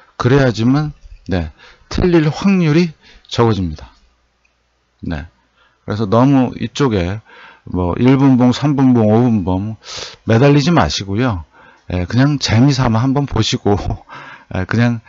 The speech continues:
예, 진행하시기 바랍니다. 아시겠죠? 네, 이런 걸로 매매하는 거 아닙니다. 백이십 분 봉도 저 추천 안 합니다. 네, 월봉 매매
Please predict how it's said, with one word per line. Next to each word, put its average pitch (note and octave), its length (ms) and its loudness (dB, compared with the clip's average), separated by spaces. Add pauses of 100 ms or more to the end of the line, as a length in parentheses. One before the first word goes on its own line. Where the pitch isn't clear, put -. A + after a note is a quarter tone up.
(240)
예, F#2+ 80 -2
진행하시기 A2+ 600 -2
바랍니다. A#2 580 -4 (420)
아시겠죠? A#2+ 640 -2 (400)
네, F#2 320 -4
이런 C#3+ 220 4
걸로 D3 160 4
매매하는 B2 520 4
거 B2+ 80 2
아닙니다. G#2+ 640 0 (440)
백이십 C#3 400 2
분 E3 160 0
봉도 D3 240 2
저 B2+ 180 0
추천 - 420 0
안 G#2 160 2
합니다. A#2+ 500 0 (580)
네, F#2 360 -2 (260)
월봉 C3+ 600 4
매매 C3 380 2